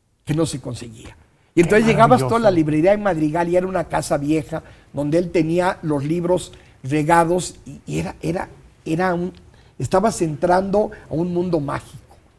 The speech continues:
Speaker 1: con aquellas viejas librerías del siglo diecinueve que él había comprado o de mediados del siglo veinte y que estaban ahí.
Speaker 2: Oiga, doctor, ¿existen todavía tesoros por descubrir?
Speaker 1: Desde luego.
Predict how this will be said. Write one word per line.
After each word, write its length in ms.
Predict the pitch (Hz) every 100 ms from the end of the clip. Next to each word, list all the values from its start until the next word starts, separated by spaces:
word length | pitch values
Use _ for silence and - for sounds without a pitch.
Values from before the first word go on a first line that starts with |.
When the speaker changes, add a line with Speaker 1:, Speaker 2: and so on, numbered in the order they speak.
| _ _ _ _ _ _ -
Speaker 1:
con 160 | -
aquellas 400 | 208 - 208 202
viejas 400 | 160 196 196 190
librerías 600 | 165 156 151 151 175 170
del 140 | 151 139
siglo 280 | 160 170 165
diecinueve 500 | 147 143 151 160 147
que 100 | 151
él 80 | 151
había 260 | 147 151
comprado 580 | 147 135 123 151 147 151 - - -
o 100 | 135
de 140 | 143
mediados 500 | 139 143 156 156 151
del 160 | 143 135
siglo 360 | 151 147 147
veinte 520 | 143 151 165 160 208 208 - -
y 80 | 131
que 140 | 143
estaban 420 | 127 156 147 143 135
ahí. 220 | 110 110 - _ _ _ _ -
Speaker 2:
Oiga, 100 | 170
doctor, 340 | 175 185 180 - - - -
¿existen 400 | 143 240 262 233
todavía 680 | 214 208 175 180 196 202 - - - _ _ _ _ _
tesoros 440 | 151 - 160 156
por 180 | - 143
descubrir? 480 | 143 - 170 202 127 - - - _ -
Speaker 1:
Desde 300 | 208 113 117
luego. 340 | 110 110